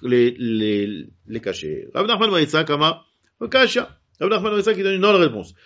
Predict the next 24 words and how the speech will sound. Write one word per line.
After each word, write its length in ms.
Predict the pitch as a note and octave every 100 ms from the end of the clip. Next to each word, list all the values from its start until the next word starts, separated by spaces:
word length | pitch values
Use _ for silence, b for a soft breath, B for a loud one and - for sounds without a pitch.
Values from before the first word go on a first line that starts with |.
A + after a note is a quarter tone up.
| b b -
Kan 200 | B3 A#3
Shenitzchu 440 | G#3 F3+ - A3+
Israël, 340 | A#3 B3 B3 A#3+
Umot 260 | A#3+ A#3+
Haolam, 300 | A#3 A#3 A#3+
Kan 140 | A#3 A3+
Shenitzchu 300 | A3 G3 A3
Umot 280 | A#3+ A#3+ A#3+
Haolam 320 | B3 B3+ A#3+
et 40 |
Atzman. 360 | A#3 A3+ A#3+ A#3+ b b
Tout 80 | -
dépend. 400 | F3 G#3 A#3+ E3 -
Si 400 | - - C#4 C4+
maintenant 540 | A#3+ F3 E3 E3+ E3 E3
les 140 | D#3+
Juifs, 280 | C#3+ F3 E3+
ils 60 | D#3+
les 200 | D#3 D3+
ont 320 | E3+ E3+ - _ _ _ _ _ _ _ _ - _ _
vaincus, 800 | A#2+ D3+ D#3 D#3 D#3+ E3 D#3+ D#3+ b b b
alors 240 | C3 D#3 D#3+
en 100 | D#3
effet, 400 | C3+ G3 -